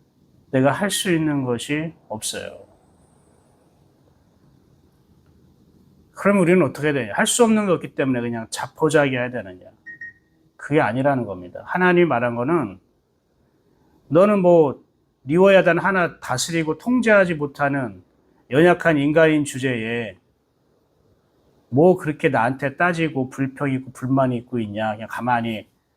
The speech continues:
어? 말이나 하지 말고 입 닥치고 그냥 가만히 찌그러 있어라. 하나님이 그러한 얘기를 하려고 한 게 아닙니다.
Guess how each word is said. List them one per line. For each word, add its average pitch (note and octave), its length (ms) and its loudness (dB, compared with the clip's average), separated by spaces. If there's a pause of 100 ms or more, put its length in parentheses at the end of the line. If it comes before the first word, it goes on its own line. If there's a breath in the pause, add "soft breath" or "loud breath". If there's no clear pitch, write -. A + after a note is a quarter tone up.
(120)
어? D3 240 -10 (1300)
말이나 C3+ 420 0
하지 C#3 160 0
말고 A#2+ 320 -2
입 A#2 140 -8
닥치고 B2+ 400 -6
그냥 A2+ 180 -14
가만히 A#2 340 -8
찌그러 F3+ 440 -2
있어라. F#2+ 500 -8 (560)
하나님이 A#3+ 480 2
그러한 E3+ 560 4
얘기를 C#3+ 320 0
하려고 E3 340 -2
한 D3+ 200 -6
게 E3 80 -8
아닙니다. F#2+ 580 -10